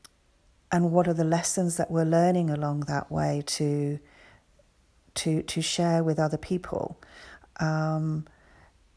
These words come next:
you know, it's important that the enlightenment that we get, um, you know, the purpose is to make our history relevant,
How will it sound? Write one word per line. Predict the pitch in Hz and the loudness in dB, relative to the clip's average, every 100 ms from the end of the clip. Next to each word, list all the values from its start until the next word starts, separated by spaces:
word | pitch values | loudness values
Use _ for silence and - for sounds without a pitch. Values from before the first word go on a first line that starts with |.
| - | 0
you | |
know, | 170 170 185 | 2 2 0
it's | 170 | 0
important | 180 170 - 180 175 170 156 | -2 -2 2 2 2 -2 -2
that | - 156 - - - - _ | -2 -2 -2 -8 -10 -20 _
the | 175 | 2
enlightenment | 175 170 165 165 165 165 160 - | 4 4 2 2 0 0 0 0
that | 156 156 | -4 -4
we | 156 | -4
get, | 190 220 170 - - - - - - _ | 0 0 0 -4 -8 -10 -20 -20 -20 _
um, | 165 160 160 156 - | -2 0 0 -2 -2
you | 170 | 0
know, | 160 | 0
the | 170 | -2
purpose | - 180 185 175 - | 2 2 2 -2 -4
is | 170 | -4
to | - | -2
make | 175 175 175 | 0 0 -2
our | 175 | -2
history | 196 - 202 190 | -2 -2 -2 0
relevant, | 190 277 170 151 - | 0 0 -2 -2 -6